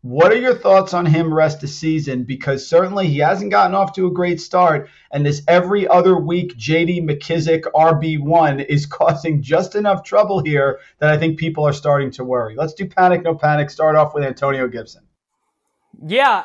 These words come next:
Speaker 2: uh, I mean, you, you gotta be, you gotta be panicked on him because the, the third down role is just not gonna happen. Well, J D McKissic is on the roster. Maybe it will happen next week.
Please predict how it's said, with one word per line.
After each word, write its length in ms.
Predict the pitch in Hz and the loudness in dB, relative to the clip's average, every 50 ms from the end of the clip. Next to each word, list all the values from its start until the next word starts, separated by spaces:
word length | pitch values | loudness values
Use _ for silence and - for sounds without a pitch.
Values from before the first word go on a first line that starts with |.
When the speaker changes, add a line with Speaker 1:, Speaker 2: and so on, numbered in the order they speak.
| - - | -6 -4
Speaker 2:
uh, 380 | 196 214 226 220 220 214 214 - | 0 2 4 4 4 4 2 2
I 120 | 190 220 | 0 -4
mean, 200 | 220 214 208 202 | -2 -4 -6 -6
you, 160 | 196 190 220 220 | -6 -4 -4 -4
you 300 | 220 - 170 202 208 170 | -4 -4 -2 -4 -4 -2
gotta 340 | 170 180 180 196 202 190 | 0 0 0 2 0 0
be, 360 | 156 139 160 156 151 147 147 143 | -4 -6 -8 -6 -6 -6 -8 -8
you 180 | 135 151 160 | -8 -6 -4
gotta 220 | 165 165 170 175 151 | -2 -2 -2 -2 -4
be 120 | 151 151 | -8 -12
panicked 400 | 147 160 151 151 151 160 160 208 | -6 -4 -4 -4 -4 -4 -4 -2
on 140 | 190 190 190 | -2 -2 -2
him 240 | 196 196 190 190 175 | -2 -2 -2 -2 -4
because 400 | - 170 - 190 170 165 156 - | -6 -4 -2 -2 -2 -2 -2 0
the, 440 | 175 160 156 156 151 151 - - 143 | 2 4 6 6 4 2 0 -2 -2
the 480 | 160 160 156 151 151 151 151 151 151 - - | 0 2 4 6 6 6 4 4 0 -4 -10
third 360 | - - 208 196 202 202 165 | -6 -2 0 0 0 0 -2
down 280 | 175 170 175 202 196 | -2 -2 -2 -2 -4
role 220 | 170 147 143 147 160 | -2 -2 -2 -2 -2
is 80 | 139 | -4
just 180 | 147 160 151 156 | -8 -10 -8 -4
not 200 | 151 143 143 143 | -4 -4 -4 -4
gonna 160 | 147 139 127 | -6 -8 -4
happen. 340 | 131 139 139 139 - 131 127 | -2 -2 -2 -2 -4 -6 -6
Well, 140 | 135 160 156 | -4 -6 -4
J 240 | 143 151 143 139 135 | -4 -4 -4 -4 -6
D 100 | 131 127 | -8 -8
McKissic 300 | - 143 135 - 127 139 | -8 -8 -8 -8 -12 -12
is 120 | 131 131 | -8 -6
on 120 | 135 123 | -6 -6
the 80 | 123 120 | -4 -2
roster. 400 | 127 143 151 151 - - 156 135 | 0 0 0 0 -2 -6 -8 -6
Maybe 340 | 135 156 170 180 170 180 170 | -4 -2 -2 -2 -2 -2 -4
it 80 | 160 | -2
will 140 | 151 160 156 | -2 -4 -2
happen 560 | 143 156 151 151 151 - 160 147 143 139 139 135 _ _ _ _ _ _ | -2 -2 -2 -2 -2 -4 -6 -6 -4 -6 -10 -14 _ _ _ _ _ _
next 400 | 165 170 175 180 180 - - 196 | -4 -4 -4 -4 -6 -10 -14 -10
week. 400 | 190 196 202 214 214 - - | -8 -6 -6 -8 -10 -14 -20